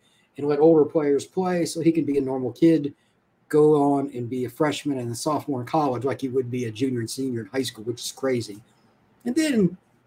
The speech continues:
let it rip. But this, I do know. Big time talent,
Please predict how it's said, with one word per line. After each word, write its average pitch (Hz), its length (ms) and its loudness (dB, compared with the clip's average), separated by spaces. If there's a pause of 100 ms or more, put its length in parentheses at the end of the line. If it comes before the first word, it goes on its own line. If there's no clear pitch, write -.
(260)
let 143 220 2
it 120 120 -4
rip. 123 220 -4 (580)
But 151 160 -2
this, 220 360 8 (380)
I 143 100 -2
do 135 200 0
know. 120 140 -6 (600)
Big 180 180 2
time 185 240 2
talent, 180 440 0